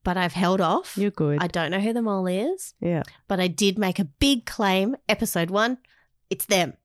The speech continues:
Speaker 1: Now I have to
Speaker 2: Mm-hmm.
Speaker 1: wait and see if it is. <laughs>
Speaker 2: And I, I, I have gone away from that person and back
Speaker 1: Mm.
Speaker 2: again.
Speaker 1: Yes.
Speaker 2: But I've, I've, I've been on that.
Speaker 1: On them.
Speaker 2: Yeah, I've,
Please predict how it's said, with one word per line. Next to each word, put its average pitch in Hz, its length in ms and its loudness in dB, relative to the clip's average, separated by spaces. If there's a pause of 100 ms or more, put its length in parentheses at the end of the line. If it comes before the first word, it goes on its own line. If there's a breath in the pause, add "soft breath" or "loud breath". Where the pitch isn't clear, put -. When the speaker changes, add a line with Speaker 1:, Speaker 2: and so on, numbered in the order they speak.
(200)
Speaker 1:
Now 196 300 2
I - 20 4
have 214 40 2
to 220 60 4
Speaker 2:
Mm-hmm. 226 160 2
Speaker 1:
wait 285 140 0
and - 100 -8
see 180 140 -4
if 175 120 -10
it - 80 -12
is. - 300 -6 (160)
<laughs> - 160 -10
Speaker 2:
And 214 140 2
I, 254 320 4
I, 240 480 4
I 226 240 4
have 226 240 0
gone 196 560 0 (400)
away 185 400 2
from 226 240 -2
that 226 220 -2
person 226 500 0
and 190 120 2
back 180 200 0
Speaker 1:
Mm. 202 100 0
Speaker 2:
again. 214 480 0 (200 loud breath)
Speaker 1:
Yes. 175 260 0
Speaker 2:
But 208 120 4
I've, 202 280 2
I've, 202 240 2 (380)
I've 196 180 0
been 208 220 6
on 196 560 4 (160)
that. 175 260 2
Speaker 1:
On 175 140 0
them. 165 260 0
Speaker 2:
Yeah, 180 340 4
I've, 175 240 2